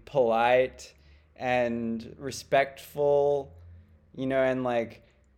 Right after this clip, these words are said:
sticking to the facts and not getting emotional. Like, that would be boring. No one would wanna watch that. It wouldn't be entertaining.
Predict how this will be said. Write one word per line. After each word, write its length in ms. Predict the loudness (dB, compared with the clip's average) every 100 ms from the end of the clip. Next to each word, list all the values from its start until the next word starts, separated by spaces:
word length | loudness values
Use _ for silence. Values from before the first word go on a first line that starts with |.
| _ _ _
sticking 640 | -20 -14 -4 -4 -2 -2
to 160 | -2 -2
the 120 | -4
facts 680 | -2 2 4 2 0 -6 -6
and 140 | -4
not 220 | -4 -4
getting 280 | -2 -2 -2
emotional. 880 | -4 0 0 -2 -6 -6 -4 -4 0
Like, 220 | -2 2
that 180 | 6 6
would 120 | 6
be 100 | 0
boring. 560 | -2 4 8 8 6 -2
No 140 | -2
one 240 | 0 2 0
would 120 | 0
wanna 220 | -2 0
watch 320 | 2 2 2
that. 200 | -2 0
It 60 | 0
wouldn't 240 | -2 -4 -4
be 120 | -4
entertaining. 840 | -4 -6 -8 -8 -8 -10 -14 -18